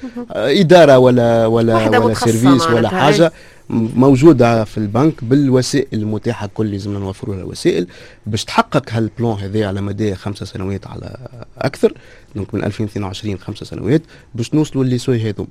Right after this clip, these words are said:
Speaker 2: باهي. دونك نحكيو على سبعة في المية. ايه تنذكروا احنا شكون هم البنوك المعنيه من غير ما نسميهم،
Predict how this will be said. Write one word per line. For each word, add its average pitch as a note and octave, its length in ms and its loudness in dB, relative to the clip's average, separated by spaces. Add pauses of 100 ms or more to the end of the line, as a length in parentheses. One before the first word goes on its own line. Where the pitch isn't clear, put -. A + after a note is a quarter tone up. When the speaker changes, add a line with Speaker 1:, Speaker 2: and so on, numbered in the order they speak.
(180)
Speaker 2:
باهي. G2 120 -4 (440)
دونك G2 200 -4
نحكيو F3 300 0
على D#3 100 2
سبعة D3+ 260 -4
في - 80 -10
المية. A2 220 -4 (100)
ايه E3+ 60 2
تنذكروا E3 560 0
احنا F#3 180 -4
شكون E3 260 0
هم A#2 140 0
البنوك A#2+ 360 0
المعنيه A#2 380 -2 (300)
من G#2 60 -6
غير B2+ 140 0
ما B2 80 0
نسميهم، C3 440 -4